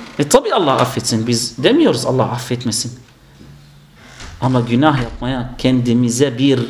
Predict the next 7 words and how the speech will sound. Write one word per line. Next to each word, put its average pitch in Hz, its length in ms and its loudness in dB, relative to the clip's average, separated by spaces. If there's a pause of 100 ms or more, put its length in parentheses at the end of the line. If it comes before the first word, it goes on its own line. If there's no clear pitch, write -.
(380)
fırsat 135 480 0
vermeyelim. 113 540 0 (2000)
Abdullah 160 640 4
bin 170 100 0
Ravaha 175 420 4
bir 160 140 0
sahabiydi. 131 840 2